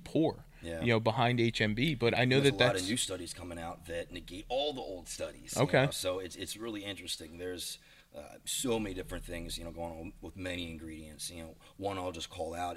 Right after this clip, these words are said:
Speaker 2: a product that I used to love, um, and, you know, when I think back,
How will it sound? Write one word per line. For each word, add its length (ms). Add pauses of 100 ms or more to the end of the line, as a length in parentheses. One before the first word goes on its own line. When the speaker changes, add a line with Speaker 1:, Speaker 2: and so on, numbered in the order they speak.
Speaker 2:
a 60
product 380
that 180
I 80
used 240
to 80
love, 500 (320)
um, 320 (140)
and, 520
you 140
know, 340
when 200
I 320 (340)
think 260
back, 380